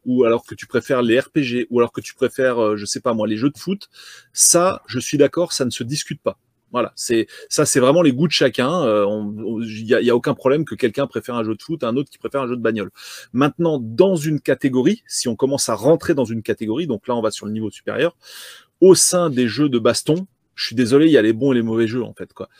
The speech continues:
Au sein des jeux de foot, il y a les bons et les mauvais jeux. Alors, il y a peut-être un peu des variantes et tout, mais je veux dire,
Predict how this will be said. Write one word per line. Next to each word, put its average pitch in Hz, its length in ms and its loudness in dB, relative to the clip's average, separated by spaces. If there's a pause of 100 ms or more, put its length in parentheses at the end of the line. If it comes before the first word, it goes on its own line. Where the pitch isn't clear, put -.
(220)
Au 147 140 6
sein 156 220 4
des 131 80 6
jeux 117 160 0
de - 40 -16
foot, 170 280 -4
il - 20 0
y 127 40 6
a - 20 4
les 110 100 2
bons 123 220 -2
et - 20 0
les 117 60 0
mauvais 117 240 0
jeux. 127 160 2
Alors, 101 240 0
il 120 80 -8
y 113 40 0
a 110 40 0
peut-être 127 260 -2
un 123 80 0
peu 139 140 -2
des 123 140 2
variantes 123 440 0
et 127 60 -4
tout, 160 200 -4 (380)
mais 117 80 -2
je 120 140 0
veux 131 40 2
dire, 143 220 2